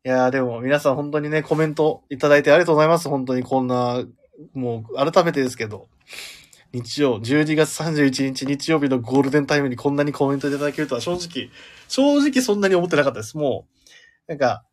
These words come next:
二、三人と細々とやる形かなと思うと、もう皆さんコメントね、くださって。ありがたいですよ、本当に僕は。はい。「実家でゆっくり休んでね」と、エーシーミカさん、ありがとうございます。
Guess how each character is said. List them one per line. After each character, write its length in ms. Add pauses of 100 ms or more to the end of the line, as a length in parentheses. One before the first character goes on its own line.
(140)
二、 80
三 240
人 180
と 120
細 240
々 220
と 100
や 100
る 100
形 320
か 140
な 140
と 100
思 80
う 20
と、 100
も 120
う 40
皆 220
さ 140
ん 80
コ 120
メ 100
ン 80
ト 100
ね、 140
く 100
だ 100
さ 120
っ 100
て。 260 (880)
あ 100
り 100
が 120
た 120
い 60
で 60
す 140
よ、 80
本 160
当 80
に 60
僕 200
は。 120 (1000)
は 180
い。 180 (1120)
「実 300
家 80
で 80
ゆ 80
っ 40
く 120
り 60
休 220
ん 60
で 60
ね」 140
と、 80
エ 60
ー 40
シ 140
ー 20
ミ 80
カ 100
さ 100
ん、 40
あ 20
り 60
が 40
と 60
う 20
ご 60
ざ 60
い 20
ま 120
す。 240